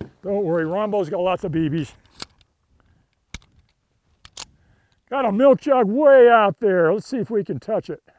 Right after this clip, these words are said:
Oh, we hit it kinda high, it's leaking. That's better, let the water out of that. Okay, a real test of a handgun and shooting pop cans.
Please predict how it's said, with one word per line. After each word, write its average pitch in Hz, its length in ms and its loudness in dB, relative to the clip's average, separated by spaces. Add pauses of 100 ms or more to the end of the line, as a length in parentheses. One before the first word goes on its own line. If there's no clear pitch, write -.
(3500)
Oh, 247 200 0
we 180 120 2
hit 233 140 4
it 240 80 0
kinda 254 260 -4
high, 226 240 0
it's 175 140 -6
leaking. 220 380 -6 (2000)
That's 320 320 2
better, 240 500 0
let - 260 -4
the 220 80 -6
water 240 500 2
out 226 200 2
of 202 60 -4
that. 202 280 0 (640)
Okay, 247 360 0
a 196 80 0
real 262 220 4
test - 460 -2
of 190 100 -6
a 160 160 -4 (380)
handgun 240 560 -2
and 175 100 -4
shooting 247 480 -4
pop 254 340 -4
cans. 165 500 -10